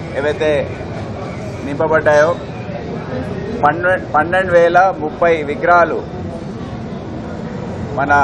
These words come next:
నగర వ్యాప్తంగా నమోదు అయ్యాయి.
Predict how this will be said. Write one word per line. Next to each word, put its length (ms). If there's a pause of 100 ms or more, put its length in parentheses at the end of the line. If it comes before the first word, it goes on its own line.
(1040)
నగర 260
వ్యాప్తంగా 720 (560)
నమోదు 520 (500)
అయ్యాయి. 360